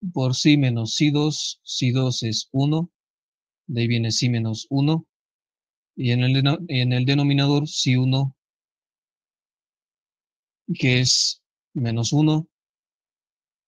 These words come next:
menos psi tres, cero, me-, de ahí viene esto, menos uno, menos cero, después psi uno menos psi dos, menos uno,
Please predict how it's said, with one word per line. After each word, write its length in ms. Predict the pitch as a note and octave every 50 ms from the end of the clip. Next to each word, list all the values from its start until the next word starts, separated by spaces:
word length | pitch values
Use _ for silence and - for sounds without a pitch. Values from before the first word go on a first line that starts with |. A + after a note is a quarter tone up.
| _ _ _ _
menos 380 | - B2+ A#2 A2+ A2+ A2+ A2 -
psi 140 | - D3 C3+
tres, 500 | - C#3 C3+ C#3 C3+ - - - - -
cero, 380 | - C#3+ C#3+ C#3+ C#3+ D#3 D3 _ _ _ _ _ _ _ -
me-, 180 | - B2 B2 -
de 120 | - B2 B2+
ahí 60 | B2
viene 260 | A#2+ B2 A#2+ A#2 B2 C3
esto, 260 | C3 - - D3 C#3
menos 300 | B2+ A#2 A2+ A2+ - -
uno, 160 | B2 A#2+ A#2+
menos 300 | A#2 A#2 A#2 A2+ A2 -
cero, 300 | D3+ C#3+ C#3+ D#3 D#3+ E3 _ _ _ _ _ _ _ _ _ _ _ _ _ _ _ _ _ _ _ _ _ -
después 440 | B2 A#2 A2 - - C3+ C3+ C3
psi 140 | - - D3
uno 240 | C#3+ D3 D3 C#3+ C3+
menos 300 | B2 A#2+ A2+ A2+ A#2 A2+
psi 160 | - C#3 C3+
dos, 580 | C3+ C#3 C#3+ C#3+ - - - - - - _ _ _ _ _ _ _ _ _ _ _ _ _ _ _ _ _ _ -
menos 440 | - A#2+ A#2 A#2 A2+ A#2 A#2+ - -
uno, 400 | D3+ D3+ D3+ D3+ D3+ D#3 -